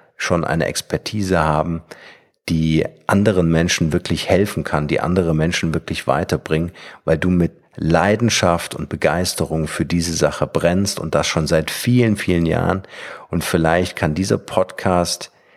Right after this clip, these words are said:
dieser einen Person helfen, die diesen, ja, die, die diesen Schubser noch gebraucht hat, um nach draußen zu gehen, um sichtbar zu werden, um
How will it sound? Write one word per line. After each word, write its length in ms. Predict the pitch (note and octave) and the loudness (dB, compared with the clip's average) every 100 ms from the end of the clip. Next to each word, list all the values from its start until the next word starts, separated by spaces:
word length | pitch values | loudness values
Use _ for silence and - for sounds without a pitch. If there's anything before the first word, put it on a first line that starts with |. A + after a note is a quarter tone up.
| _ | _
dieser 640 | - - - C3 B2+ - | -20 -10 0 4 4 4
einen 240 | - A#2 A#2+ | 2 2 4
Person 520 | A#2 F2+ E2+ G#2+ G#2 | 4 2 2 2 4
helfen, 540 | F#2 F2+ - - F2+ | 4 2 2 0 -2
die 240 | E2 F2 E2+ | 0 -2 0
diesen, 500 | F#2 F#2 G2 F2 E2 - - - - - _ _ _ | -2 0 2 2 -2 -8 -20 -20 -20 -20 _ _ _
ja, 200 | E2+ G2 | 0 0
die, 140 | E2 | 0
die 200 | D#2 - | -2 -2
diesen 600 | E2 F#2 - F2 E2+ D#2+ - - | 0 0 0 0 0 -2 -8 -8
Schubser 580 | - - - G2 F2 - | -4 -2 0 0 0 0
noch 220 | F2+ - | -2 0
gebraucht 580 | E2 E2+ E2+ F#2+ - - | -2 0 2 2 0 -2
hat, 260 | E2+ - - - - | -4 -4 -16 -20 -10
um 280 | - E2 D#2+ - - | -4 -2 -4 -8 -4
nach 280 | E2 D#2 | -2 -2
draußen 580 | - - D2+ E2 F#2+ F#2+ | -4 -2 2 2 0 -2
zu 140 | - D2+ | -2 -2
gehen, 340 | D2 D2 D2 | 0 -2 -4
um 400 | - F2 E2 E2 | -2 0 2 0
sichtbar 600 | - G2+ G2+ - E2+ D#2+ | 0 0 0 0 0 0
zu 180 | - D2+ | -2 0
werden, 260 | C#2 C2+ - | 0 0 -2
um 360 | E2 D#2+ D#2+ | -4 -4 -4